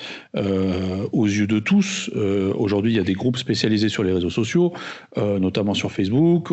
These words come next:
où on, on, on, on propose ce type d'échange, même si Facebook récemment a, a essayé de réguler, euh, cette histoire de vente entre particuliers.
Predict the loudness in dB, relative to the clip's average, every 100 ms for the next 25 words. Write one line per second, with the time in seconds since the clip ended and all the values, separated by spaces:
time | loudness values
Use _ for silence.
0 | 0 2 4 4 2 2 0 0 0 0
1 | -2 -2 -4 -2 0 2 2 2 0 0
2 | -2 0 0 2 2 4 2 2 0 0
3 | 2 2 2 0 0 0 2 0 0 0
4 | -2 -2 0 0 0 2 2 2 2 2
5 | 2 2 2 -2 -8 -10 -8 -6 -2 -2
6 | -2 -2 0 0 2 2 2 0 -2 -2
7 | -4 -2 -2 -2 -4 -6 -2 0 0